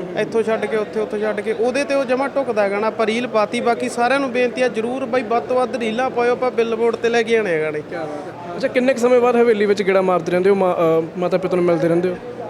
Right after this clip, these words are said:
Speaker 1: ਮੈਂ ਪਿਛਲੀ ਵਾਰ ਇੱਥੇ ਜਦੋਂ ਉਨੱਤੀ ਜੂਨ ਨੂੰ ਆਇਆ ਸੀਗਾ।
Speaker 2: ਉਨੱਤੀ ਮਈ?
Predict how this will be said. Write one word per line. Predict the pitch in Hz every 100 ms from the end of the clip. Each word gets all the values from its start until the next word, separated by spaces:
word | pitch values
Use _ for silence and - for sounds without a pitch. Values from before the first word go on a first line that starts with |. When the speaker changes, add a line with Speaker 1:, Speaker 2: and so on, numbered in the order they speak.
| -
Speaker 1:
ਮੈਂ | 247 277 302 302
ਪਿਛਲੀ | - 294 277 277 285
ਵਾਰ | 285 285 285 277
ਇੱਥੇ | 269 269 262
ਜਦੋਂ | 254 254 254 247 226 208 196
ਉਨੱਤੀ | 226 254 - 269
ਜੂਨ | 254 269
ਨੂੰ | 269
ਆਇਆ | 262 254
ਸੀਗਾ। | 247 247 285 - -
Speaker 2:
ਉਨੱਤੀ | 208 -
ਮਈ? | 220 175